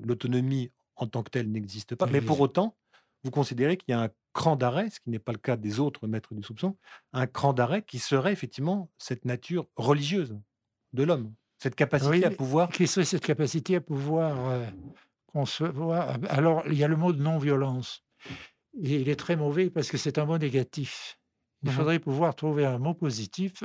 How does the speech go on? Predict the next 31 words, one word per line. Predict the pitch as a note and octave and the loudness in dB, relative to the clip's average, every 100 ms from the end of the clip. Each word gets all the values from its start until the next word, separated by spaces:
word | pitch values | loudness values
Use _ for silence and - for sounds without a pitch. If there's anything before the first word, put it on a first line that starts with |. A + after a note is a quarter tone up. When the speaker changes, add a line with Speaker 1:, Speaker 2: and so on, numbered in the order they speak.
| F#3 | -4
Speaker 2:
mais | A#2+ | -2
le | A#2+ | -2
mot | A2+ C#3 | -2 -2
positif, | C3+ G2+ G#2+ F#3 F#3 | -2 -4 -2 -4 -2
c'est | - | 0
l'amour, | A#2 A2+ B2 G3+ F3 B2+ | 0 0 0 0 -2 -4
évidemment. | B2 C#3 D3 D#3+ - - - - - - | -4 -4 -4 -6 -8 -18 -16 -16 -12 -2
Alors, | B2 A#2+ | 2 4
on | |
en | A2+ A2+ | 2 0
a | A2 | -2
tant | G#2+ C#3+ B2+ | -2 0 0
abusé | A#2 A2 G#2 G#2+ B2 A#2+ | 0 -2 -4 0 0 0
qu'il | A#2 C3 B2 | -4 -8 -6
est | B2+ | -6
très | - C3+ A#2 C3+ B2+ C3+ | -4 -2 -2 -4 -12 -12
difficile | F3 D#3+ C3 A#2+ C3+ D3 A#2+ | -10 -6 -4 -2 -2 0 -2
à | |
employer, | A2+ - C#3+ D3+ F#3+ F3+ - - - - - - | -4 -6 -6 -2 -4 -4 -10 -20 -18 -20 -20 -12
et | G#2+ | -10
cetera. | - - B2+ D#3+ G#3 - A2 | -10 -8 -6 -6 -8 -8 0
Mais | F3 | 2
il | E3+ | 4
est | D3+ | 2
impossible | C#3 C3+ - F#3+ C#3+ | 2 0 0 0 0
de | B2+ A#2+ | 2 0
dire | A#2+ F3+ D#3+ A2+ | 2 2 2 0
ce | - | -2
qui | C3 - C3+ | -4 -4 -4
nous | B2 A#2 | -4 -2
manque | A2+ B2+ G3 E3+ - | -2 0 0 -2 -6